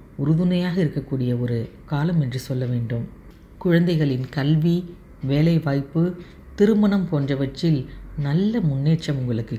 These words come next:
கிடைக்கும். நல்ல அனுபவம் வாய்ந்த மனிதராக நீங்கள் இருப்பதால் உங்கள் ஆலோசனையை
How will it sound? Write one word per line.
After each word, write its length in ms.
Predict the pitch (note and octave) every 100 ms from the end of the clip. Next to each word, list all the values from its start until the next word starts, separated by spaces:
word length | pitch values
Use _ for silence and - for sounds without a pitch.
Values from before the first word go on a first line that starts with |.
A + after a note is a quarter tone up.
| -
கிடைக்கும். 420 | A2+ A#2 A#2 A#2 - - - - C#3 C#3
நல்ல 200 | F3+ A3+ G3+ C3+
அனுபவம் 420 | E3 G3+ F3+ D#3
வாய்ந்த 300 | C#3+ E3 E3 C3
மனிதராக 460 | C3+ D3+ D3 D3 C3
நீங்கள் 260 | B2 A2+ A#2+
இருப்பதால் 500 | C#3+ D3+ C3 A#2 - - - - G#3
உங்கள் 260 | G3+ C#3+ C3+
ஆலோசனையை 580 | E3+ A3 G#3 D#3+ C#3 B2